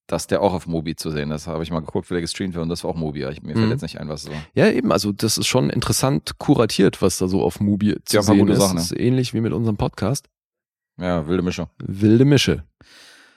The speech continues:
Speaker 1: Okay, also im normalen Leben oder wenn wir jetzt natürlich noch zwei Filme ranhängen würden, zwei Rezensionen, dann wäre das der Punkt, wo ich schieben würde. Das
Speaker 2: Deswegen
Speaker 1: ist,
Speaker 2: hab ich vorhin gefragt, ja, weil
Speaker 1: das
Speaker 2: das
Speaker 1: steht außer Frage.
Speaker 2: Wenn wir jetzt jeder nur zwei bringen, dann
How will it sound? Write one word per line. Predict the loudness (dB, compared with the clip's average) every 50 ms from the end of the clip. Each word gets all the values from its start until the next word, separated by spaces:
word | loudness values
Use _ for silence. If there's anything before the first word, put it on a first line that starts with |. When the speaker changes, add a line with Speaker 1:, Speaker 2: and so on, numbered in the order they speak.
| _ _ _ _ _ _ _
Speaker 1:
Okay, | -2 -2 0 0 0 -2 -2 -2 -6 -2
also | 0 2 2 4 2 2 0
im | 0 0 2 2
normalen | 2 4 4 4 4 4 6
Leben | 4 4 4 2
oder | 2 2 2 2
wenn | 2 4
wir | 4 4
jetzt | 2 2 0
natürlich | -2 0 0 0 2
noch | 0 -2 -2
zwei | 0 2 2 2 2
Filme | 0 -2 0 2 2
ranhängen | 2 4 4 4 2 2 4
würden, | 4 4 4 4 2
zwei | 0 2 2
Rezensionen, | 2 2 0 -2 -2 0 2 2 2 2
dann | 2 2 2
wäre | 2
das | 2 2 2
der | 0 -2
Punkt, | 0 0 -2 0
wo | 0 0
ich | 0
schieben | 0 0 0 0 2
würde. | 2 2 4 4 2 2 0 0
Das | 2 2 2
Speaker 2:
Deswegen | 4 4 4 6 6 4
Speaker 1:
ist, | 4
Speaker 2:
hab | 4
ich | 2 0
vorhin | 2 2 4 4 4 4
gefragt, | 2 2 2 2 2 2 2 0 2 4
ja, | 4 4 4 4
weil | 2 2
Speaker 1:
das | 2 2
Speaker 2:
das | 0
Speaker 1:
steht | 0 0 0
außer | 0 0 0 0 -2
Frage. | -2 0 2 2 4 2 2 0 -2 -2
Speaker 2:
Wenn | 2 4 6 6
wir | 6
jetzt | 6 6 4 2 2 2
jeder | 4 4 6
nur | 6 6 4 4
zwei | 2 2 2 2 2
bringen, | 4 4 4 4 4 4
dann | 4 4 4 6 4 4 2 0 -4